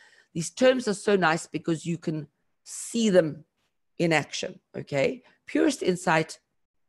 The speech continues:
is tightly bounded nuts and bolts at the heart of something essence.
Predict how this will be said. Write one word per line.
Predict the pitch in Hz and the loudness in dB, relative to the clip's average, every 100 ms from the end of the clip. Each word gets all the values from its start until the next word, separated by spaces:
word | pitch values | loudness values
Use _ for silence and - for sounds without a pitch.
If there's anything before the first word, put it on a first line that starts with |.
| - | 0
is | 160 143 - - _ _ _ _ _ _ _ _ _ _ _ _ _ _ _ _ _ _ | 0 0 -8 -20 _ _ _ _ _ _ _ _ _ _ _ _ _ _ _ _ _ _
tightly | 233 262 254 233 | 0 0 0 2
bounded | 180 170 170 165 | 4 4 4 0
nuts | 165 185 - | 2 0 0
and | 196 | 2
bolts | 160 156 - | 4 4 2
at | 160 | -6
the | 160 | -4
heart | 135 160 180 - | -2 2 2 0
of | 170 | -6
something | - 180 156 - 156 151 - _ _ _ _ _ _ - | -2 -2 -2 0 0 2 -4 _ _ _ _ _ _ 0
essence. | - - - 127 92 - - - | 0 -2 -2 -2 -4 -14 -14 -16